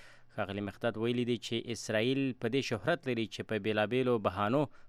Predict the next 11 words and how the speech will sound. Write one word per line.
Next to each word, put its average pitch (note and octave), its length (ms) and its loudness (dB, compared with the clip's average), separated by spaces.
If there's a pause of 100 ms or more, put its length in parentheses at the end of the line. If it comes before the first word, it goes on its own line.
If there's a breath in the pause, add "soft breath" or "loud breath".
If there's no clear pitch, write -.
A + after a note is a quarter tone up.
(160)
په A2+ 140 2
نورو C3+ 260 4 (100)
بریدونه A2 380 2
کوي، D#2+ 180 -6 (260)
خو A#2 140 4 (120)
پس C#3+ 200 4
د - 20 -4 (100)
دې D3+ 180 6
دي F3 80 2 (260)
د G2+ 100 0
برید C#3+ 160 0